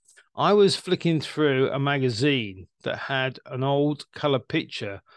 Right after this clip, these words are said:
of the Rolling Stones. Now, I look at pictures maybe differently to the majority of the population, but this particular magazine had this really good picture, and it was really, um,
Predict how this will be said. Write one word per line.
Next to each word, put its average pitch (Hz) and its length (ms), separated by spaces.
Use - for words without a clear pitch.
of 135 120
the 139 80
Rolling 131 420
Stones. 107 680
Now, 131 380
I 143 160
look 175 220
at 135 100
pictures 127 420
maybe 147 240
differently 131 680
to 131 420
the 123 80
majority 127 600
of 117 120
the 117 100
population, 113 840
but 143 300
this 165 320
particular 208 440
magazine 143 680
had 127 240
this 123 240
really 190 480
good 147 400
picture, 127 480
and 135 140
it 127 80
was 113 260
really, 143 480
um, 139 380